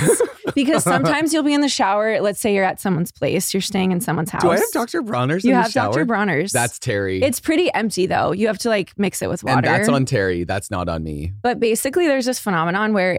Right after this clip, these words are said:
Speaker 2: if you're in the shower and you're kind of on, like, autopilot, you're in airplane mode
Speaker 1: Mm-hmm.
Speaker 2: and you're just, you're, you're rinsing with the soap and
Speaker 1: And you
Speaker 2: you,
Speaker 1: start playing
Speaker 2: you
Speaker 1: with the pushy.
Speaker 2: accidentally rinse your pushy with Doctor Bronner's.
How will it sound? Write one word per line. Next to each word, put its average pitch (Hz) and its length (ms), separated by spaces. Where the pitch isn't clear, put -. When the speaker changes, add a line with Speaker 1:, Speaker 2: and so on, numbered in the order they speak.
Speaker 2:
if 190 180
you're 190 100
in 214 60
the 226 80
shower 196 340
and 208 140
you're 185 100
kind 175 220
of 185 80
on, 180 160
like, 170 240
autopilot, 170 640
you're 185 100
in 165 100
airplane 170 380
mode 196 400
Speaker 1:
Mm-hmm. 80 260
Speaker 2:
and 202 220
you're 196 120
just, 208 300
you're, 202 220
you're 185 320
rinsing 190 400
with 165 120
the - 80
soap 185 400
and - 100
Speaker 1:
And 127 100
you - 60
Speaker 2:
you, 214 80
Speaker 1:
start 107 300
playing 113 200
Speaker 2:
you 117 60
Speaker 1:
with - 80
the 180 60
pushy. - 60
Speaker 2:
accidentally 196 800
rinse 202 320
your 185 100
pushy 208 400
with 214 120
Doctor 156 280
Bronner's. 220 540